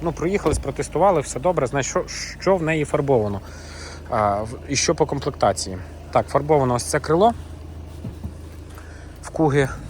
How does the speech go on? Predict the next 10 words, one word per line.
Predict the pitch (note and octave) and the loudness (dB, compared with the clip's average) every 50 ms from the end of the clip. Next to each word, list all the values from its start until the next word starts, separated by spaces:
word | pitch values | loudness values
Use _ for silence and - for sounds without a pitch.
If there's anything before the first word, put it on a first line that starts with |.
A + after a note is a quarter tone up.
| - - - - - - - - - - - - - - - - - - - - | -12 -12 -12 -12 -10 -10 -10 -10 -10 -12 -12 -12 -12 -14 -14 -16 -18 -16 -6 -6
і | E3 D3 | -4 -2
фарбований | - D3+ C#3 C3 C3+ E3 E3+ E3 D#3 - | 0 0 0 4 6 6 6 6 4 2
капот | - - - - - A2+ G2 - - - - - - - - - - - | 0 -2 -4 -4 -2 -2 -4 -4 -6 -10 -16 -18 -18 -18 -18 -20 -10 -10
також. | - - - - G#2 - - - - - - - - - - - - - - - - - - - - - - - - - | -10 -6 -6 -6 -8 -8 -10 -14 -18 -20 -20 -20 -20 -20 -20 -20 -18 -18 -16 -14 -14 -12 -12 -12 -12 -12 -12 -12 -12 -6
Капот | - - D3 - F#3 E3+ - | -2 -2 4 6 4 4 6
косметика. | - E3 - - E3+ F#3+ G3 - - - F#3+ E3+ - - - - - - - - - - - - - - - - - - - - - - - - - - - - - - - - - - - - - - - | 2 -2 2 6 6 6 6 6 4 4 4 4 4 0 -4 -4 -4 -4 -6 -6 -8 -8 -10 -12 -14 -14 -14 -14 -14 -14 -14 -14 -10 -8 -8 -8 -8 -8 -8 -10 -10 -10 -10 -12 -12 -12 -12 -10 -10 -6 -4
Е, | C3 B2+ A#2 A2+ | 0 2 2 2
на | A2 A2 B2+ D#3+ E3 | 2 4 4 4 4
крилі | - - D3 C#3+ C#3+ C#3 D3 E3+ F3+ E3+ C#3 | 2 0 0 0 0 2 0 0 0 -2 -2
є | A#2+ C3 C#3 D3 D3+ | 2 4 4 4 2